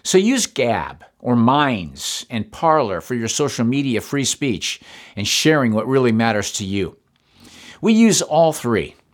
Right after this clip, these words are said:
My wife and I recently started taking Ageless Multi-Collagen because I found out that after the age of twenty, collagen production in our bodies decreases about ten percent every decade. She adds a scoop of Ageless Multi-Collagen to whatever she's drinking that morning.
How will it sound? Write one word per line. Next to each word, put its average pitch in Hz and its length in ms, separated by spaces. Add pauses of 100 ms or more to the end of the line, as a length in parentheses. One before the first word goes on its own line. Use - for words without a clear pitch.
(680)
My 117 100
wife 151 280
and 151 100
I 135 60
recently 123 380
started 113 340
taking 113 420
Ageless 135 500
Multi-Collagen 117 920
because 113 380
I 143 120
found 208 320
out 190 180
that 135 180 (280)
after 190 200
the 160 160
age 151 160
of 135 120
twenty, 156 500 (340)
collagen 185 540
production 156 460
in 135 100
our 120 100
bodies 113 640
decreases 113 720
about 113 240
ten 165 200
percent 147 320
every 143 260
decade. 107 520 (520)
She 160 300
adds 147 420
a 113 80
scoop - 340
of 113 160
Ageless 123 480
Multi-Collagen 120 800
to 117 120
whatever 113 340
she's 98 240
drinking 110 420
that 95 160
morning. 98 420